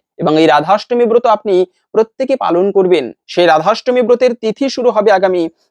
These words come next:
তিরিশে আগস্ট শনিবার রাত আটটা দশ মিনিট থেকে, থাকবে মূলত একত্রিশে আগস্ট রবিবার, আহ, রাত দশটা আট মিনিট পর্যন্ত। তাই দু হাজার পঁচিশ সালে এই রাধাষ্টমী ব্রত পালন করতে হবে আগামী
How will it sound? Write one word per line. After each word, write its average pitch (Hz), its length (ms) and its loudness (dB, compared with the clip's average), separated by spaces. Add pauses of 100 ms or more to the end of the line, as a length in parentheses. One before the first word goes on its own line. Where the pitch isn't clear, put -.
তিরিশে 220 360 2
আগস্ট 220 360 -2
শনিবার 180 560 0 (320)
রাত 170 480 0
আটটা 175 340 -4
দশ 175 300 -4
মিনিট 190 220 -6 (100)
থেকে, 190 280 -4 (320)
থাকবে 214 320 0
মূলত 247 280 -2 (120)
একত্রিশে 220 600 -6
আগস্ট 214 380 -4
রবিবার, 165 520 2
আহ, 160 720 -4
রাত 180 540 0
দশটা 165 460 -6
আট 160 300 -10
মিনিট 175 260 -6
পর্যন্ত। 160 420 -6 (300)
তাই 156 120 -2
দু 147 100 0
হাজার 170 280 2
পঁচিশ 190 400 -4
সালে 247 180 2
এই 233 60 4
রাধাষ্টমী 214 580 -2
ব্রত 208 220 -2
পালন 185 340 -2
করতে 196 260 -8
হবে 180 220 0
আগামী 160 380 -2